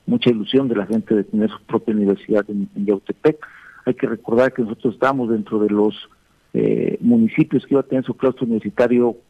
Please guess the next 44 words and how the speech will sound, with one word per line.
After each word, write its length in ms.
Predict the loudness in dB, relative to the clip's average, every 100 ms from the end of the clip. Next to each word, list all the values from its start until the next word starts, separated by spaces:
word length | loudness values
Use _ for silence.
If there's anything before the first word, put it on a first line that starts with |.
| _
con 260 | -4 -2 -2
el 120 | -2
rector 640 | -4 -8 0 0 2 -2
pasado, 540 | -2 -2 0 2 0 -2
con 140 | -6 -4
el 80 | -4
recurso 480 | -4 0 0 -2 -8
que 80 | -6
llegó 380 | -4 0 2
de 80 | 0
los 160 | -2 -8
casi 220 | -10 -10
cuatrocientos 640 | -6 -6 -6 -6 -6 -6
millones 340 | -6 -2 -2 -4
de 80 | -8
pesos 260 | -4 -4
para 200 | -2 -4
los 240 | -4 -8 -8
claustros 360 | 0 0 0 -14 _
universitarios, 880 | -2 -2 -4 -2 -2 0 -2 -4 -12 _ _ _ _ -2
pero 240 | 0 2
bueno, 320 | 2 2 2 -4
se 80 |
quedó 220 | -4 -2 -2
sin 180 | -2
dinero 300 | -2 0 2
la 80 | 0
universidad, 640 | 0 0 -2 0 2 2 0 -12 -20 _ _ _
nosotros 480 | -4 0 0 -2 -8
por 200 | -10 -8
consecuencia 500 | -6 -6 -2 -2 -2
nos 120 | -4
quedamos 400 | -2 0 0 0
sin 160 | 0 0
el 80 |
claustro, 760 | 0 2 2 0 -6 -6 -6 -12 -14
otros 320 | -4 -4 -4 -4
municipios 500 | -6 -2 -2 -2 -2
sí 80 | 0
lo 120 | 0
tuvieron, 440 | -2 -2 0 0
sí 100 | -2
lo 140 | -6 -10
tienen, 420 | -4 -2 0 0